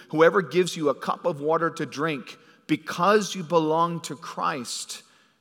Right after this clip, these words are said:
will by no means lose his reward. Whoever causes one of these little ones who believe in me to sin,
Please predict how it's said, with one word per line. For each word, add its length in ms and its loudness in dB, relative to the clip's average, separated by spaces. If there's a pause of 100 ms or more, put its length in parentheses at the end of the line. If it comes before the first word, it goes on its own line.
(160)
will 340 0
by 260 0
no 240 -2
means 540 -6
lose 540 -4
his 280 -10
reward. 520 -10 (1900)
Whoever 220 2
causes 480 -2
one 140 -2
of 80 -2
these 180 -2
little 300 0
ones 560 -8 (260)
who 140 -2
believe 460 -2
in 100 -4
me 160 -2
to 100 0
sin, 640 -6